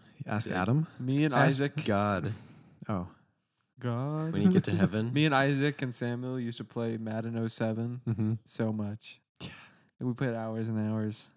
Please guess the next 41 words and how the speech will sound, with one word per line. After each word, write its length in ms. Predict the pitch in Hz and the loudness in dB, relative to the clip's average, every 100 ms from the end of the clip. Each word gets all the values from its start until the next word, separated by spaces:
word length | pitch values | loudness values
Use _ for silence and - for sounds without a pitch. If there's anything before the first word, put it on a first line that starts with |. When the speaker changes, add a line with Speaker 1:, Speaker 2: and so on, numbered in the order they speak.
| _ _ _ - | _ _ _ -2
Speaker 1:
I 40 | |
remember 200 | 113 117 | 2 2
the 80 | 104 | 0
first 260 | - 104 - | 0 -2 0
Madden 220 | 95 95 | 0 0
I 120 | 90 | 0
owned 120 | 87 87 | 0 -2
was 140 | 85 | -4
twenty-five. 680 | - 95 87 82 80 - - - _ _ _ _ _ _ _ _ - | -6 -6 -6 -6 -10 -10 -14 -18 _ _ _ _ _ _ _ _ -10
Speaker 3:
For 140 | - 120 | -4 0
real? 280 | 131 202 | 0 0
That's, 240 | 202 143 - | -2 -4 -4
like, 100 | 175 | -6
Speaker 1:
I 40 | |
think 40 | - | -4
so. 60 | |
Speaker 3:
twenty 220 | 123 139 147 | 0 0 0
fifteen. 560 | 147 - 127 143 104 - _ _ _ _ _ _ _ | -4 -6 -6 -6 -8 -12 _ _ _ _ _ _ _
Speaker 1:
It 20 | - | -4
was, 60 | |
like, 120 | 110 - | -4 -2
twenty 160 | 107 | -2
fourteen. 300 | 95 98 92 | -2 -4 -2
Speaker 2:
No, 100 | 87 90 | -2 -2
there's 140 | 104 | -2
a 40 | 104 | -4
Speaker 1:
Yeah. 80 | |
Speaker 2:
twenty 160 | 90 73 | -4 -8
fifteen. 120 | 78 | -10
Speaker 1:
'Cause 100 | - | 2
I 40 | 139 | 4
remember 220 | 131 120 | 6 6
Madden 260 | 110 107 110 | 6 4 2
fifteen, 440 | 113 - 104 92 - _ _ | -2 -2 -2 -2 -6 _ _
but 100 | - | 2
I'd 120 | 127 127 | 4 6
never 160 | 127 | 4
had, 140 | 117 117 | 2 2
like, 120 | 98 | 0
an 80 | 90 | 0
Xbox. 580 | 113 - 87 101 - | -4 -4 -8 -8 -12